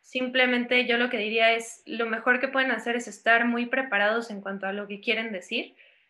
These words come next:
tener muy clara su visión de la película, saber en el fondo por qué la quieren contar, no en un sentido comercial ni algo que vaya a vender, sino realmente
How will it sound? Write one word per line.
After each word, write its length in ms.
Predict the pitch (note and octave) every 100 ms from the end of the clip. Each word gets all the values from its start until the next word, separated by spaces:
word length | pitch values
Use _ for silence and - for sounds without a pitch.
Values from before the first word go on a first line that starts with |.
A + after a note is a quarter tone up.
| _ _
tener 360 | - A#3 A#3 B3
muy 320 | B3 C4+ C4+
clara 680 | B3 A#3 A#3 B3 C4 - - _
su 300 | - - G#3+
visión 760 | G3 - - A#3 A#3+ B3 B3 - - _ _ _
de 160 | A#3
la 200 | A#3+ G#3
película, 560 | G3+ G#3+ A#3+ B3+ A#3+ D4 - _ _ _ _
saber 540 | - A3 A3+ A#3+ B3+ - _ _ _ _ _ _ _
en 180 | A#3 A3+
el 120 | G#3+
fondo 460 | - B3 C4 C4 C4+
por 240 | G#3+ G#3
qué 140 | - C4
la 160 | C4+ C4+
quieren 280 | B3+ C4
contar, 520 | B3 G3+ G#3 G3+ B3 D#4
no 100 | C4
en 100 | C#4
un 120 | D#4
sentido 460 | A#3 G#3+ A#3 B3
comercial 680 | A#3 G#3 F#3+ - G#3+ A3 A3+
ni 120 | G#3
algo 240 | G3 G#3+ A3+
que 80 | F#3+
vaya 240 | G3 G#3
a 20 |
vender, 320 | F#3+ F#3+ G3+ G3+
sino 260 | G3 G3+
realmente 640 | G#3+ A3 A3+ G#3 G#3+ G#3